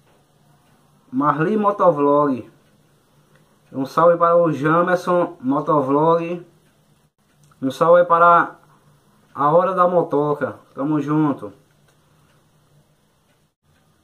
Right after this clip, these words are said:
Um salve aí para o meu xará J P Motovlog.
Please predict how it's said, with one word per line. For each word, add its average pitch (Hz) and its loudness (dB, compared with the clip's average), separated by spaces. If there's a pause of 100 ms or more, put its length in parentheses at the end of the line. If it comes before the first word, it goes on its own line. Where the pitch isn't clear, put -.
(160)
Um 131 -16
salve 175 2
aí 175 4
para 170 2
o 143 -4
meu 180 2
xará 175 0
J 156 -2
P 175 -2
Motovlog. 131 2